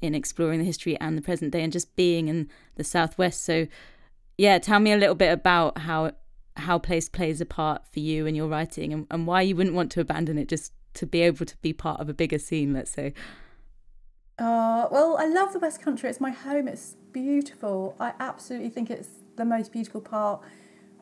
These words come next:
Speaker 2: you know, of the country that I've spent any time in anyway. Um, and I love it. It's stunning. But the, the landscapes and seascapes here are just beautiful, and the countryside is beautiful. And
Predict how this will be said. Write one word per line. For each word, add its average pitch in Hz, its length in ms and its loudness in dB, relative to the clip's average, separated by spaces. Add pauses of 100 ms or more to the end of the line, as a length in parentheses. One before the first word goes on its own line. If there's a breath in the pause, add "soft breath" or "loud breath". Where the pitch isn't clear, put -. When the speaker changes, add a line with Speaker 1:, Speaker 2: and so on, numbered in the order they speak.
(140)
Speaker 2:
you 262 80 -6
know, 202 200 -4
of 196 60 -8
the 220 80 -10
country 233 320 -6
that 202 100 -4
I've 202 200 -4 (200)
spent - 240 -4
any 190 120 -4
time 220 220 0
in 180 60 -4
anyway. 190 400 -4
Um, 208 360 0 (420 loud breath)
and 240 120 -4
I - 20 2
love 294 200 2
it. 202 80 2
It's 214 120 -6
stunning. 202 400 2
But 196 160 -4
the, 240 180 -10 (100)
the 277 100 0
landscapes 285 520 0
and 247 100 -2
seascapes 226 480 -6
here 220 300 -2
are 214 80 -2
just - 340 -12
beautiful, 196 680 -2
and 208 160 -2
the 208 40 -6
countryside 240 480 -6
is 208 80 -6
beautiful. 214 480 -6
And 208 260 -4